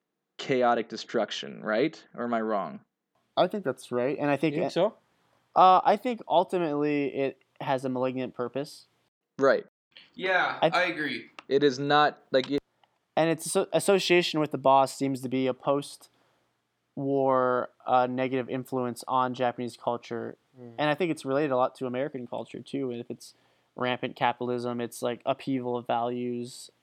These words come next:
Speaker 2: um, and traditions. Um, I think it's about s-, sort of destroying fun.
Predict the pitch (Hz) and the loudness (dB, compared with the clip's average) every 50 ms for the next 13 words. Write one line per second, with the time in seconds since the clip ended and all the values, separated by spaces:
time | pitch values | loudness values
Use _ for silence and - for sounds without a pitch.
0 | - - 120 120 120 120 120 - - 123 117 120 - - - 120 117 117 113 117 | -10 -8 -6 -6 -6 -6 -8 -10 -10 -10 -10 -10 -10 -10 -10 -10 -8 -8 -10 -10
1 | 113 - - - - _ _ _ _ _ _ _ _ _ _ _ _ _ _ _ | -12 -14 -16 -20 -20 _ _ _ _ _ _ _ _ _ _ _ _ _ _ _
2 | - - 65 87 113 117 113 113 117 117 - - _ _ _ _ _ _ _ _ | -2 0 0 0 0 -2 -2 -4 -8 -10 -12 -14 _ _ _ _ _ _ _ _
3 | _ _ _ _ _ _ _ _ _ _ _ _ _ _ - 131 135 135 - 143 | _ _ _ _ _ _ _ _ _ _ _ _ _ _ -2 -2 -2 0 -2 -2
4 | 131 - 131 - 139 123 123 - 127 123 123 123 123 123 - - _ - - - | -2 -4 -4 -6 -6 -8 -2 0 2 2 4 2 2 0 -4 -8 _ -18 -18 -16
5 | - - - - - - - 202 131 123 123 131 - - - - 127 127 123 123 | -16 -16 -16 -16 -12 -8 -4 -4 -4 -4 -4 -6 -8 -8 -4 -4 -2 -2 -2 -2
6 | 120 120 120 120 - - 135 127 123 123 131 | -4 -6 -8 -10 -6 -4 -4 -2 -2 -4 -8